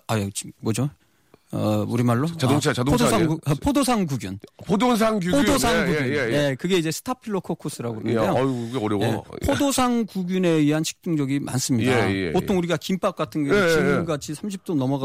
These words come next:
Speaker 2: 맞아요, 맞아요, 맞아요.
Speaker 1: 그런 상태에서
Speaker 2: 아이고.
Speaker 1: 열어놓은 상태에서
Speaker 2: 예.
Speaker 1: 세네 시간만 지나가죠.
Speaker 2: 아.
Speaker 1: 그러면 여기에 온통 그 특히 그 포도상 구균이랑 그
Speaker 2: 예.
Speaker 1: 포도상 구균에 의한 그 독소들이 엄청나게 많기 때문에 이 음식을 섭취했을 때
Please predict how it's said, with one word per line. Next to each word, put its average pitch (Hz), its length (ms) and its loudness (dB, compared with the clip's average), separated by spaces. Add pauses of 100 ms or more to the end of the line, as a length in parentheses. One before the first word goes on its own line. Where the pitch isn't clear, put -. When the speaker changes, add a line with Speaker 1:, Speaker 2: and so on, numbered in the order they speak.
Speaker 2:
맞아요, 170 140 4
맞아요, 151 180 2
맞아요. 139 140 -2
Speaker 1:
그런 180 180 2
상태에서 160 480 -2
Speaker 2:
아이고. 127 520 2
Speaker 1:
열어놓은 190 360 2
상태에서 143 500 -4
Speaker 2:
예. 139 300 2
Speaker 1:
세네 254 320 -2
시간만 170 420 0
지나가죠. 131 540 -2
Speaker 2:
아. 104 640 -4
Speaker 1:
그러면 185 280 0
여기에 165 280 0
온통 156 640 -2
그 143 180 -2
특히 147 340 -4
그 120 300 -2
포도상 156 400 0
구균이랑 117 440 -4
그 113 100 0
Speaker 2:
예. 104 140 2
Speaker 1:
포도상 190 360 -2
구균에 127 280 -4
의한 139 200 -2 (260)
그 - 100 -14
독소들이 131 640 -2
엄청나게 127 380 -2
많기 113 260 -4
때문에 131 420 -2 (320)
이 185 160 0
음식을 165 500 0
섭취했을 139 520 -6
때 151 260 -4